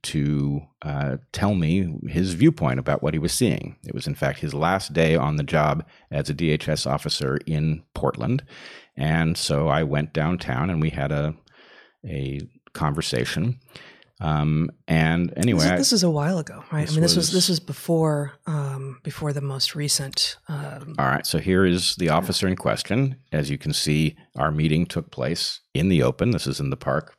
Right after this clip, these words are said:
Speaker 1: directly across from the, uh, the federal buildings.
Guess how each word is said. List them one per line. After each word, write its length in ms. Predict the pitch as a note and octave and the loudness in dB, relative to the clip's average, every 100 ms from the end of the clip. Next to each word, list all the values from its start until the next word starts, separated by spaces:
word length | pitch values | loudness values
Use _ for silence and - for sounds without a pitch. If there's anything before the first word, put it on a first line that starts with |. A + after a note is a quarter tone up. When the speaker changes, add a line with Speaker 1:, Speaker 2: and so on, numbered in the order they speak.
| - | -6
Speaker 1:
directly 420 | B2+ B1 - D#2+ | 0 0 2 0
across 400 | D2+ D2+ C#2+ - | 2 2 2 0
from 380 | - D2+ D2 C#2+ - - - - _ _ | 0 0 2 -2 -12 -20 -20 -20 _ _
the, 400 | D#2 C#2 C2+ C#2 | -2 0 0 -2
uh, 440 | - C2+ B1+ B1+ C2+ | -2 -2 -2 -4 -4
the 80 | D2 | -4
federal 440 | - D2 D2+ D2 | 0 2 2 0
buildings. 720 | B1 - B1+ - F2 C3+ - | 0 0 0 0 2 2 0